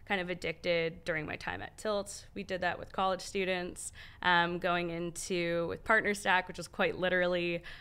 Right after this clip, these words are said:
um, trying to do partnerships and relationships at scale. Then with Clio, which was a legal tech company, which you would never think community would be, like, a huge element of that, but lawyers are, like, Rolodex people. <laughs> Like, they are, like,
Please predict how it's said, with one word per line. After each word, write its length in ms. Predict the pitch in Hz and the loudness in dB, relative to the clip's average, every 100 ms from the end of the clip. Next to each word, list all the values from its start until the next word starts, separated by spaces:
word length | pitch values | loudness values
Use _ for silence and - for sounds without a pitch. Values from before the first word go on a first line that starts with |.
| - | 2
um, 360 | 180 175 170 165 | 6 8 6 0
trying 280 | - 185 175 | 2 2 2
to 60 | 170 | 0
do 140 | 165 | -4
partnerships 600 | 180 113 165 - 160 - | -2 -2 -2 -4 -6 -6
and 80 | 180 | -6
relationships 540 | - - - - - | -6 -6 -8 -8 -8
at 140 | - - | -8 -2
scale. 560 | 254 233 214 208 202 - - - | 2 6 6 4 0 -8 -18 -10
Then 380 | 185 190 180 180 | 2 6 6 2
with 160 | 170 - | -4 -6
Clio, 640 | 240 247 233 214 214 202 190 | -4 2 6 6 6 4 0
which 160 | 180 | -4
was 100 | 170 | -6
a 60 | 170 | -4
legal 240 | 220 240 | 0 0
tech 220 | 226 214 | -2 -4
company, 540 | - 208 202 202 196 185 | -2 -2 -2 -4 -4 -6
which 220 | 175 - | -8 -8
you 60 | 180 | -10
would 140 | 185 | -4
never 280 | 214 202 202 | 0 2 2
think 280 | 202 180 - | 2 -2 -2
community 360 | 190 180 170 | -2 0 0
would 160 | 170 170 | -2 -4
be, 120 | 147 | -4
like, 180 | 95 - | -4 -6
a 60 | |
huge 320 | 165 190 170 156 | -8 -4 -2 -2
element 280 | 175 165 | -2 -2
of 120 | 165 175 | -2 4
that, 360 | 180 160 - | 6 4 0
but 260 | 151 151 - - - 180 | -6 -6 -8 -16 -8 2
lawyers 460 | 175 185 208 202 | 4 4 4 0
are, 120 | - 104 | -2 -4
like, 180 | - | -8
Rolodex 680 | - 170 190 180 170 165 - | -6 -2 0 0 -2 -2 -6
people. 420 | 190 - 185 - - | -10 -8 -8 -2 6
<laughs> 20 | |
Like, 500 | 247 - 247 220 165 - - | 8 10 8 8 0 0 4
they 160 | 220 220 | 8 10
are, 140 | 220 | 10
like, 240 | 202 196 | 8 4